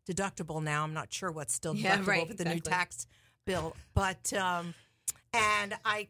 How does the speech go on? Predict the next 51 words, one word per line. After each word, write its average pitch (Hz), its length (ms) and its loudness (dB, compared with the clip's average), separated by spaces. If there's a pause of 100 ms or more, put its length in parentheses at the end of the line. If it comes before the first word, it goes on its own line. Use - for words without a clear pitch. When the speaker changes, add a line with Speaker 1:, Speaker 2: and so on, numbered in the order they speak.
Speaker 1:
you 240 100 0
know, 208 120 2
it 214 120 0
goes 226 220 4
into 233 140 -4
my 233 340 0
file 214 400 0
tray, 180 580 -2
and 185 220 -2
once 196 240 -2
every 208 320 -2
month 220 260 -2
or 190 80 -6
so, 165 280 -4
I 175 120 0
just 175 240 -12
file 202 280 -2
all 180 140 -2
that 170 180 -6
stuff 170 360 -4 (140)
into 226 320 -2
each 202 220 -10
category 190 480 -4
so 185 120 -8
that 175 140 -2
when 175 120 -4
it's 160 160 -8
time 320 260 -2
to 320 80 -4
do 202 100 -2
my 165 140 -2
taxes, 147 680 -6 (580)
I 196 40 -8
don't 180 160 -2
have 175 140 -4
to 170 80 -10
sort - 280 -4
through 143 180 -16
everything. 147 300 -6
I 165 60 -2
Speaker 2:
Yes. 147 100 -4
Speaker 1:
just - 220 -8
pull 233 220 -2
it 202 80 0
out. 175 300 2
I 196 60 -6
gotta 156 240 -6 (440)
tally 156 360 0
it 131 80 -8
all 143 220 -6
up, 240 320 0